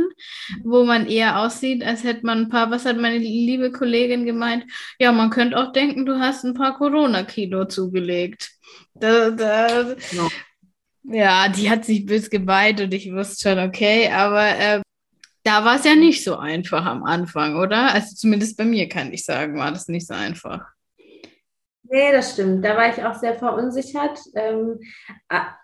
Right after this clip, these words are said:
Speaker 2: das, ja, ich glaube, dieses gute Gefühl kam erst so richtig ab dem Moment, wo einfach klar war, das ist ein Schwangerschaftsbauch.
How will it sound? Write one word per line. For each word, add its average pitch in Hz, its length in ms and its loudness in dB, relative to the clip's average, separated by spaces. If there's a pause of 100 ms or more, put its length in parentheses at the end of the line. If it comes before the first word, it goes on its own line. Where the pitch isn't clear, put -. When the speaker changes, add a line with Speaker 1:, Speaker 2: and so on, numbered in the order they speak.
Speaker 2:
das, 220 480 2
ja, 226 240 4
ich 247 120 -4
glaube, 233 260 2
dieses 220 320 -4
gute 262 240 -4
Gefühl 247 380 -2
kam 240 420 -2
erst 220 320 -2
so 220 80 -4
richtig 240 420 -2
ab 208 200 -4
dem 233 180 6
Moment, 214 420 2
wo 202 80 0
einfach 190 460 -4
klar 190 320 2
war, 185 120 2
das 185 200 -2
ist 196 160 -4
ein 185 80 -4
Schwangerschaftsbauch. 170 1120 -6